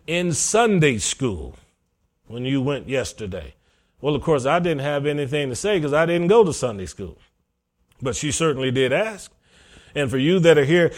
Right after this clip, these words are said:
that are older, I'm sure you had something similar, uh, to that because you probably had teachers that were Sunday school teachers along with being teachers in the public school. But now they despise those words,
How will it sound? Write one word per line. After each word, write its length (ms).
that 180
are 100
older, 380
I'm 280
sure 760
you 240
had 300
something 400
similar, 560
uh, 160
to 140
that 220
because 300
you 120
probably 380
had 240
teachers 420
that 120
were 140
Sunday 400
school 420
teachers 680
along 400
with 160
being 200
teachers 380
in 80
the 80
public 380
school. 360
But 160
now 320
they 180
despise 1120
those 360
words, 460